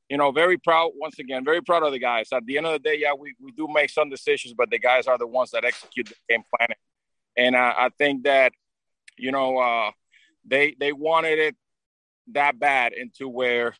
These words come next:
adversity hit us plenty of times during that game, and we were able to overcome it. And, and those are good signs, not only for, for the game of baseball, but I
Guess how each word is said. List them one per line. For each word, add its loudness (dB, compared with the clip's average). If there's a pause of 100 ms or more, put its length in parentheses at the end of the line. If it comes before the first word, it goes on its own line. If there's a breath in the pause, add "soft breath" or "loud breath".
(460)
adversity 0
hit 4
us 0 (480)
plenty 2
of -2
times -4
during -6
that 2
game, 0
and -6
we -4
were 0
able 0
to -4
overcome 0
it. 0
And, -4 (360 soft breath)
and 0
those 2
are 2
good 0
signs, 2
not 0
only -2
for, -2 (240)
for -2
the -4
game 0
of -2
baseball, -2 (440 soft breath)
but 2
I 4